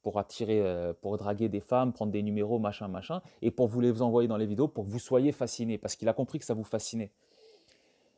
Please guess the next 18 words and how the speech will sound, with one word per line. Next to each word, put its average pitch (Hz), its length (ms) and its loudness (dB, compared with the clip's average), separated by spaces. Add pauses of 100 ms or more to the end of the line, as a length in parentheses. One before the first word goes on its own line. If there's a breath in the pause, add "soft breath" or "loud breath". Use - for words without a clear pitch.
(220 soft breath)
Et 117 880 6
attends, 101 240 -12
juste, 120 520 -4
je 110 160 -4
mets 113 220 -2
le 120 340 -4 (240)
chargeur, 139 1040 0 (200)
il - 120 -14
n'y - 40 -20
a - 60 -20
plus 127 120 -18
de 113 60 -14
batterie, 135 540 -4
tac, 131 240 -6
tac, 127 180 -2
tac. - 480 -4 (1000 loud breath)
Et, 139 220 8
euh... 117 300 8